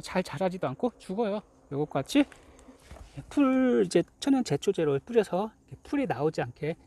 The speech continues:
예, 관리를 하고 있습니다. 예, 여기도 마찬가지로 여기다 뿌렸는데 지금, 어, 윗부분은 살짝 죽어가고 있고, 얘네는 한 번만 더 뿌리면은 완전히 죽을 것 같습니다.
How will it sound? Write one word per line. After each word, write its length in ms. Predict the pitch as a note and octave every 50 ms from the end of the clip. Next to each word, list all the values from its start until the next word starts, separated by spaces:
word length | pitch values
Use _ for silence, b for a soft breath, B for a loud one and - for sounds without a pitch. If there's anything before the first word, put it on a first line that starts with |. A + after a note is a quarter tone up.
| - - -
예, 100 | C3 A#2
관리를 380 | - - - C3+ C3+ C#3 C3 B2+
하고 220 | A#2+ F#3 F#3 F3+
있습니다. 360 | D#3+ - - C#3 C3 A#2+ - - b b b b b b b -
예, 120 | C3+ B2+
여기도 240 | B2 B2+ D3+ D3 D3
마찬가지로 600 | C3+ - - - E3+ D#3 C#3+ C3 B2+ A#2+ B2+ D#3+ F#3+ - - - - - - - - b b b b b b b b - - - -
여기다 240 | - B2 C#3 C3+ B2
뿌렸는데 580 | - - A3 A3+ A3+ G3+ D#3+ D3+ E3+ A3+ B3+ A#3 -
지금, 340 | - - - - D3+ F3+ A3+ - b b b b b b b
어, 100 | - C3 B2
윗부분은 440 | C#3 C#3 - E3 C#3+ C#3+ C#3 D3+
살짝 340 | D#3+ - A3 G#3 - G3 -
죽어가고 480 | - - D3+ D3 D#3 C#3+ - D3+ - C#3
있고, 260 | B2 - - - A3+ - b b b b b b b D3+
얘네는 300 | D3+ E3+ F3 E3+ E3 F3+
한 180 | - - C#4+
번만 300 | E4+ E4 D#4+ E4 D4+ C4+ -
더 120 | - D3+ D3
뿌리면은 520 | - F#3+ F#3 F#3 D#3 C#3 C3 D#3 G#3 A3+ - _ -
완전히 340 | C3 B2 C#3 - F#3 E3+ D#3+
죽을 200 | - - D3 C#3
것 180 | - - B2+
같습니다. 280 | - - C3 A#2 -